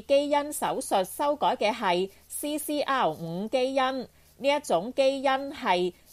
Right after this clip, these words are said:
H I V艾滋病毒入侵機體細胞嘅主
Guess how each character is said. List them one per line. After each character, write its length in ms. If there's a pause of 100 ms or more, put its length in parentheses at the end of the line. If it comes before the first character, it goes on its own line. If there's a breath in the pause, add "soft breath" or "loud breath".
H 260
I 240
V 380
艾 220
滋 260
病 340
毒 300
入 120 (100)
侵 440
機 240
體 80
細 560
胞 260
嘅 260
主 160